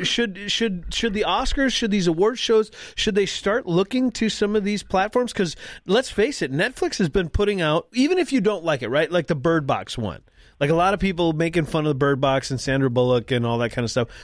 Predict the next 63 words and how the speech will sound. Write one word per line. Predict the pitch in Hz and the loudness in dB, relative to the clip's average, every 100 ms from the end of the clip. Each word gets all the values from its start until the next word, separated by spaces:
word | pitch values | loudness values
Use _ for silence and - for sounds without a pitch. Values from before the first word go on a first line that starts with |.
| - - | -10 -2
I | 196 | 2
watched | 180 180 175 165 | 2 0 -2 -4
the | |
show. | 147 156 147 143 | -2 0 2 0
I | 147 170 | -2 -2
thought | 190 175 | 0 0
it | 135 | 0
was | 123 | -2
great | 107 143 165 160 | 0 0 0 -2
up | 151 151 | -2 -2
until | 131 151 | -2 -2
the | 127 | -2
very | 117 123 127 135 120 | 0 0 2 0 -2
end. | 113 95 73 - _ _ _ | -4 -4 -8 -20 _ _ _
The | 131 - | -4 -2
ending | 151 165 165 139 | 0 2 2 2
was | 127 | 0
s-, | - - 127 - | -2 -8 -10 -8
so | - - 180 170 175 | -8 -2 2 4 2
stupid, | - - 165 123 110 | 0 -2 0 0 0
and | 135 | 0
I | |
won't | 170 165 | 0 0
give | 165 | 0
it | 143 | 0
away. | 120 123 104 80 - - - - | 2 2 0 -6 -14 -20 -8 -4
But, | 147 | 0
like, | 143 - | -2 -2
the, | 160 160 | -2 0
the | 160 156 143 165 | 0 -2 -2 0
movie | 170 214 190 143 | 2 0 0 0
was | 135 127 | 0 0
well | 123 110 | 0 0
acted. | 123 143 165 190 175 | 0 -4 0 -2 0
Sandra | 143 131 123 | -2 0 2
Bullock, | 131 156 | 2 2
uh, | 143 110 | 0 0
as | 123 117 | -2 0
always, | 113 123 135 135 | 0 2 2 0
a | |
professional, | 117 127 131 123 - 160 151 | -2 -2 0 -2 0 0 0
and, | 104 - - - - | -2 -6 -20 -16 -6
and | 131 127 123 | -2 -2 -2
I | 117 | -4
thought | 113 127 | 0 0
the | - | 0
writing | 107 120 156 165 | 0 2 2 2
was | 151 131 | 0 0
good. | 156 156 | 2 2
I | 139 | 2
thought | 131 127 | -4 -6
the | 107 | -4
concept | - 147 151 156 143 | -2 -2 0 -2 -4
of | 131 113 | -6 -2
the, | 120 117 | -4 -4
the | 123 117 | -2 0
movie | 113 151 165 156 | 2 2 2 2
was | 143 123 | 2 2
good. | 143 147 | 2 2
It's | 139 120 - | 2 -4 -2
kind | 139 | 0
of | 127 | 2
a, | 120 | 0